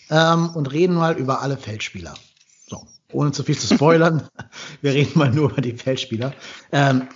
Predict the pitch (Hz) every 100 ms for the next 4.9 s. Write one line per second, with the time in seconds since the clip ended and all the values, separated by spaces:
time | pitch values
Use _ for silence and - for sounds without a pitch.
0 | - - - 151 156 139 147 139 143 143
1 | - 143 139 139 135 135 131 117 - 139
2 | 123 117 139 - - _ _ - - 127
3 | 139 135 131 123 139 131 127 123 110 -
4 | 110 101 104 - 107 104 110 139 -